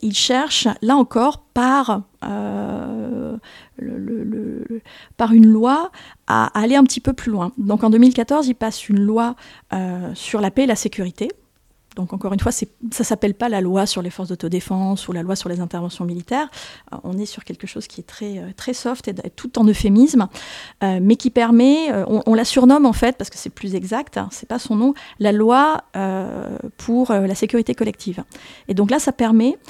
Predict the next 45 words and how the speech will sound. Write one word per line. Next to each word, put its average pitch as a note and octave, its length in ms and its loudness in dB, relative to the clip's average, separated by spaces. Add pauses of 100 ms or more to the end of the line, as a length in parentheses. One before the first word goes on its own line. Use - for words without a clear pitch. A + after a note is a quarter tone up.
(340)
euh, G3 160 -6
de G#3 100 2
porter D4 320 -2
assistance A#3+ 800 -8
à A3+ 80 -2
un B3 160 4
allié G#3+ 260 -2
qui - 140 -12
serait A#3 380 -8
agressé A3+ 520 -8 (300)
hors B3+ 160 -10
du G#3 140 -12
Japon, G3 320 -14 (320)
euh, G3 40 -14 (180)
dans F#3+ 120 -10
toute - 220 -16
autre G3 240 -14
zone. D3+ 200 -14 (640)
Euh, - 40 -6 (260)
et - 80 -8
là, A#3+ 140 4
on D4 100 8
commence G#3+ 280 4
vraiment A3 200 4
à C4 40 6
rentrer G#3+ 260 0
dans G3+ 100 2
le G3+ 80 2
dur D#4 220 4
et D4 80 8
on D4 80 8
commence B3 320 4
à A3+ 40 0
rentrer G#3 220 0
dans A#3 100 4
quelque G3 260 -4
chose E4 340 -2 (440)
qui, - 300 -4 (140)
qui G#3+ 280 0
est, D#4 460 4
euh, F#3+ 400 0
contradictoire G#3 800 -2
avec G3 200 -8
la F#3+ 80 -12
Constitution. - 560 -12